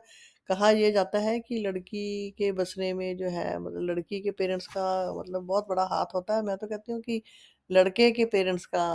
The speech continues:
बहुत बड़ा हाथ होता है क्योंकि लड़की आती है उनके घर में और उनका सारा दिन वो देखते हैं कि वो क्या खा रही है, कैसे बैठ रही है, क्या, कहाँ जा रही है। तो वो, वो जो है वो ध-, धीरे-धीरे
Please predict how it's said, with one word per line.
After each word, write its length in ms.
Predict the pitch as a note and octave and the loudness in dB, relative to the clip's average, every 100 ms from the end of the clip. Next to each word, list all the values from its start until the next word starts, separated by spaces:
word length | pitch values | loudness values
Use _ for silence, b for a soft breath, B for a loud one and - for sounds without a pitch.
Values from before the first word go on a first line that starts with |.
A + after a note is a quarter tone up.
| D#3+ | -2
बहुत 200 | E3 F3 | -2 -2
बड़ा 160 | F3 E3+ | 0 -2
हाथ 220 | D#3+ C#3+ | 0 -2
होता 180 | C#3+ - | -4 -6
है 40 | G3+ | -4
क्योंकि 240 | A3 A#3 | 0 2
लड़की 360 | F#3+ F3 G3+ A#3+ | 2 0 2 6
आती 300 | - - D3+ | 4 2 -12
है 140 | - - | -14 -12
उनके 280 | E3+ F3+ E3+ | -6 -2 -2
घर 160 | C#3 | -2
में 160 | - - _ b b b b b | -8 -20 _ b b b b b
और 140 | F#3+ G3 | 0 2
उनका 380 | G3 G3+ A#3 B3 | 2 4 8 8
सारा 260 | A3 F#3 G3+ | 8 6 6
दिन 340 | A3 A3 G#3+ F#3 | 4 -2 -2 -4
वो 220 | F#3 A3+ | 2 4
देखते 340 | G#3 D#3+ - D#3 | 4 2 -2 -10
हैं 140 | D3+ | -8
कि 120 | E3+ | -6
वो 160 | F3 F3+ | -6 -4
क्या 180 | F3+ F3 | -2 -4
खा 200 | - D#3+ | -2 -2
रही 300 | E3 D#3+ F#3 | -2 -4 -4
है, 100 | F3+ | -6
कैसे 300 | F3 E3+ - | -4 -6 -6
बैठ 280 | F3 D#3+ D#3+ | -4 -4 -4
रही 200 | E3 E3+ | -8 -6
है, 100 | F3 | -6
क्या, 200 | E3+ E3 | -6 -6
कहाँ 420 | E3 - D#3+ E3 E3+ | -6 -8 -4 -2 -2
जा 180 | D#3 D3 | -2 -2
रही 300 | D3+ F3 E3 | -4 -8 -10
है। 180 | D3 D#3+ B B B _ | -10 -14 B B B _
तो 80 | G#3+ G#3+ G#3+ | 2 4 2
वो, 220 | F#3 G#3+ B3 B3 B3 A3 | 6 8 8 6 4 2
वो 240 | G3+ B3+ | 2 2
जो 260 | B3 B3+ B3+ | 2 0 2
है 380 | G#3+ G3 A3+ D4 | 2 0 0 -2
वो 340 | C#4 A#3 A#3+ A#3+ | -4 -2 -2 -2
ध-, 180 | G3+ - | -4 -6
धीरे-धीरे 680 | F3+ F#3+ G#3 G3+ G#3 A3+ | -4 -2 -2 0 2 2